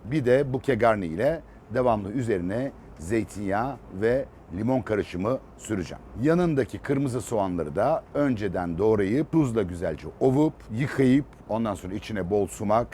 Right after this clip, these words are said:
zeytinyağı, limon ve biraz da maydanoz ekleyeceğim. Göreceksiniz harika bir tabak çıkacak ortaya. Aldığım levrek bir kilo sekiz yüz gram. Weber'in Traveler Compact serisindeki mangalda pişireceğim. Bayıldım bu mangala tam tekne için.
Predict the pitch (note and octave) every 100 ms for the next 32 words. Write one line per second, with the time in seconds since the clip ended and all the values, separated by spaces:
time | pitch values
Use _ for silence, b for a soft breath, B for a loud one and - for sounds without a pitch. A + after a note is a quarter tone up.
0 | - C#2 E2 G2+ - F2+ F2 G#2+ B2+ -
1 | - - F#2 G2+ A#2 B2+ - - - F#2
2 | A#2+ - G2+ G2+ F2+ G2 F#2 E2+ D#2+ C#2+
3 | - - D2 A2+ C3 - B2 C#3+ C#3 D3+
4 | - A#2+ C#3 - - - G#2 A#2 A#2 A2+
5 | B2 G#2+ G#2 G#2+ - - - - - G#2+
6 | A2 - - E2 D2 - C#2 - - -
7 | - B2 C3 C3 D#3+ D3+ B2+ A#2 C#3 -
8 | G#2 - A#2+ B2 - - G2+ F2 D2+ F2+
9 | A#2+ - - C#3 A#2+ C3+ D3+ A2 C3+ B2
10 | A2+ A#2+ A#2+ G#2+ G#2 - - - F#2+ D#2+
11 | - E2 - A#2+ B2+ F#2 G2 F2+ F2 E2+
12 | - D#2+ A2 D3+ B B B - - G2+
13 | C3+ D3 D#3 C#3+ A#2 G#2+ A2+ D#3+ - D#3
14 | F3 C#3 C3+ B2 A2+ F2 -